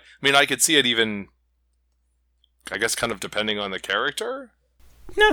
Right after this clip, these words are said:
Speaker 2: that makes sense. I will start adding more strife, <laughs> uh, to my N P Cs. So, since, like, you only clear strife down to half, right? Unless you're doing your passion. Just at the end of a scene, you go back down to half, I believe.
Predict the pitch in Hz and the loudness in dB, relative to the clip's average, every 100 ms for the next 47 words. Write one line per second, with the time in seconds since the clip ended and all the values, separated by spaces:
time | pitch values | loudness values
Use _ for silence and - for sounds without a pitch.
0 | - - 160 - 110 - - - - - | 2 0 0 2 0 -2 -4 -8 -16 -18
1 | - - - 110 113 - 101 190 175 175 | -16 -6 2 2 4 4 6 6 8 8
2 | 180 170 170 - 180 180 151 - 139 117 | 8 8 4 4 4 2 2 0 2 2
3 | 147 175 143 - 143 131 127 127 123 - | 6 6 6 4 2 4 4 2 2 4
4 | 143 107 101 - - _ _ - - - | 2 2 2 2 0 _ _ -12 -4 2
5 | 101 104 107 175 147 - 190 139 - 180 | 4 4 6 6 6 4 4 4 6 6
6 | 185 139 - - 160 135 123 - 113 104 | 6 4 2 2 6 6 6 4 4 2
7 | - 120 104 92 - - 104 - - - | 2 2 2 0 -2 -2 -2 -4 -8 -6
8 | - 104 120 - - 113 107 - 107 107 | -2 0 -2 -4 -4 0 0 0 0 -2
9 | 104 - - - - - - - 123 110 | -4 -10 -20 -20 -20 -20 -20 -8 -4 -2
10 | 110 98 98 120 110 - 147 - - - | -4 -6 -2 0 0 0 -4 -8 -20 -20
11 | _ _ _ _ _ - - 156 - 131 | _ _ _ _ _ -12 -4 -2 0 2
12 | 113 131 113 104 - 143 131 104 95 90 | 4 4 4 4 4 4 2 0 -6 -10
13 | - 117 110 101 107 - 101 98 85 - | -6 -2 0 2 2 2 -4 -4 -4 -6
14 | 55 69 - - - - - | -6 -6 -8 -10 -14 -12 -14